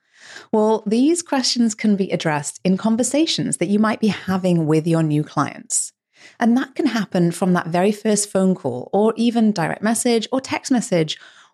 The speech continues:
or email that they might send you when they are first contacting you to arrange for that very first visit. If that very first visit is booked by them without you even,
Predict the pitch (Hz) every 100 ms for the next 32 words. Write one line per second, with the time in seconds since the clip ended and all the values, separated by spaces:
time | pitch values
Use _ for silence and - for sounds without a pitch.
0 | - 254 - - 285 381 277 156 156 156
1 | 175 170 165 160 175 156 156 143 143 160
2 | 170 180 202 208 160 165 156 156 156 151
3 | 151 - - 202 220 - - 180 - 156
4 | - 160 143 135 139 - - 190 208 196
5 | 165 151 - 160 156 - 143 135 - 131
6 | - - - - - - _ _ - -
7 | - - 220 233 226 208 190 196 202 196
8 | 196 175 175 190 - 160 - 147 - 156
9 | 156 151 147 147 - 180 190 185 165 -
10 | 165 156 143